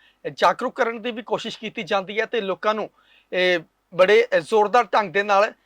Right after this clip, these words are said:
ਇਸ ਬਾਬਤ ਜਾਗਰੂਕ ਕਰਕੇ ਕਿਹਾ ਜਾਂਦਾ ਹੈ ਕਿ ਜੇਕਰ ਤੁਹਾਨੂੰ ਤੁਹਾਡੇ ਫੋਨ ਤੇ ਕਿਸੇ ਵੀ ਤਰ੍ਹਾਂ ਦਾ ਕੋਈ ਅਕਾਊਂਟ ਨੰਬਰ ਮੰਗਦਾ ਹੈ ਜਾਂ ਤੁਹਾਨੂੰ ਓ ਟੀ ਪੀ ਸੈਂਡ ਕਰਦਾ ਹੈ, ਤਾਂ ਉਸ ਨੂੰ ਇਸ ਤਰ੍ਹਾਂ ਦੀ ਆਪਣੀ ਕੋਈ ਵੀ ਨਿੱਜੀ ਜਾਣਕਾਰੀ ਹੈ ਜਿਸ ਨਾਲ ਤੁਹਾਡਾ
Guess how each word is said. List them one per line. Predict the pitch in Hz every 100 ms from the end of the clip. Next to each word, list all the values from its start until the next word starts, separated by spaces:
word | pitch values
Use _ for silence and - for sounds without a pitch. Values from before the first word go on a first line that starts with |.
| _
ਇਸ | 180 -
ਬਾਬਤ | 196 185 220
ਜਾਗਰੂਕ | 190 175 165 202 190
ਕਰਕੇ | 196 - 208
ਕਿਹਾ | 190 180
ਜਾਂਦਾ | 180 180 185
ਹੈ | 202
ਕਿ | 233
ਜੇਕਰ | 180 170 208
ਤੁਹਾਨੂੰ | 208 180 185 208
ਤੁਹਾਡੇ | - 180 175
ਫੋਨ | 190 - 170 175
ਤੇ | 202
ਕਿਸੇ | 190 226
ਵੀ | 214
ਤਰ੍ਹਾਂ | 208 190 185
ਦਾ | 190
ਕੋਈ | 196 208
ਅਕਾਊਂਟ | 190 170 175 -
ਨੰਬਰ | 180 196
ਮੰਗਦਾ | 185 180 175 196
ਹੈ | 196 _ _ -
ਜਾਂ | 254
ਤੁਹਾਨੂੰ | 233 202 208 220 - _ _ _ _ _ - _ -
ਓ | 185
ਟੀ | 247
ਪੀ | 247 226
ਸੈਂਡ | 214 190
ਕਰਦਾ | 185 180 170
ਹੈ, | 185 190 - _ _ _
ਤਾਂ | -
ਉਸ | 208 214
ਨੂੰ | 226 233
ਇਸ | -
ਤਰ੍ਹਾਂ | - 220 214
ਦੀ | 214
ਆਪਣੀ | 202 - 214
ਕੋਈ | 220 208
ਵੀ | 220
ਨਿੱਜੀ | 196 196 - 240
ਜਾਣਕਾਰੀ | 208 190 190 - 190 208
ਹੈ |
ਜਿਸ | 190 180 202
ਨਾਲ | 196
ਤੁਹਾਡਾ | 185 160 170